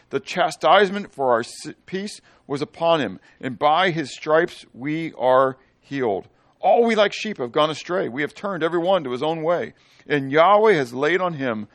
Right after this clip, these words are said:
the iniquity of us all. He was oppressed, and he was afflicted, yet he opened not his mouth. He was led as a lamb to the slaughter, and as a sheep before its shearers is dumb,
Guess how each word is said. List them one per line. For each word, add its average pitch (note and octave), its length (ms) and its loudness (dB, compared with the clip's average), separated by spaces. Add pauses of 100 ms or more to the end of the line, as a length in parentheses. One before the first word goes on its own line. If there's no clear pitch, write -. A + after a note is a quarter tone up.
(260)
the B2 100 -6
iniquity C#3+ 540 -6
of B2+ 120 -4
us A2+ 160 -10
all. G2+ 380 -2 (580)
He F3+ 120 -4
was F3+ 120 0
oppressed, F3+ 540 -6 (640)
and A#2+ 100 -6
he C3 60 -2
was A2 120 -6
afflicted, A2+ 480 -10 (340)
yet E3 180 -2
he E3 180 -4
opened G3+ 480 -4
not C#3+ 380 -2
his C3 220 -12
mouth. B2 520 -10 (320)
He F#3 120 -2
was F3 240 2
led F#3 240 4
as E3 100 -2
a D#3 80 6
lamb E3 320 0
to D3+ 100 -6
the B2 120 -6
slaughter, D#3 420 2
and C3 80 -6
as A2+ 100 -8
a A#2+ 60 -4
sheep F#3 280 -10
before C3+ 300 -8
its A2+ 100 -12
shearers D#3 440 -8
is A2 160 -12
dumb, D3+ 340 0